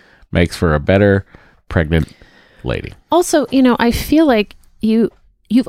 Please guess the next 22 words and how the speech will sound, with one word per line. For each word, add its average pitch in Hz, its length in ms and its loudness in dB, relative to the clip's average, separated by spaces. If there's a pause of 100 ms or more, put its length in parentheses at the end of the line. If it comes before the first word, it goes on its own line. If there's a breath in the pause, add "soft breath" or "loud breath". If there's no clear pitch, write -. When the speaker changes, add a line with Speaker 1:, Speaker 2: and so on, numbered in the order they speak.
Speaker 2:
already 302 280 4
done 339 400 0
something 277 400 -2
that - 180 -6
so 294 260 -2
few 285 260 -4
people 247 400 0
do. 277 260 2
You 247 180 2
already 285 260 -2
were 370 400 -2
an 269 60 -2
altruistic - 720 -8
surrogate. - 720 -8
And 220 160 0
I 233 80 2
know 277 140 2
you 277 160 2
say 226 240 0
that, 196 240 -4
you 190 100 0
know, 165 180 0